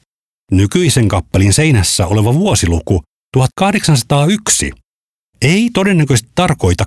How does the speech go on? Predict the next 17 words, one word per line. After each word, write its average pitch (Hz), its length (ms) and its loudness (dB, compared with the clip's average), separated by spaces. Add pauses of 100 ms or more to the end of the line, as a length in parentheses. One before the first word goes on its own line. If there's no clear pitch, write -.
kivirakennuksen 120 800 0
valmistumista, 90 960 -2 (440)
vaan 180 300 2
sen 180 180 0
ensimmäistä 120 680 0
suurempaa 117 540 0
korjausta. 80 840 -4 (840)
Ja 107 260 0 (100)
rakennuksen 104 580 0
todellinen 151 500 2
valmistumisaika 107 1000 0 (180)
oli 233 220 0
tuhatseitsemänsataaluvulla. 82 1500 -4 (1040)
Kassarin 104 500 0
kappeli 95 520 -2 (240)
on 110 200 2
tiedettävästi 143 680 0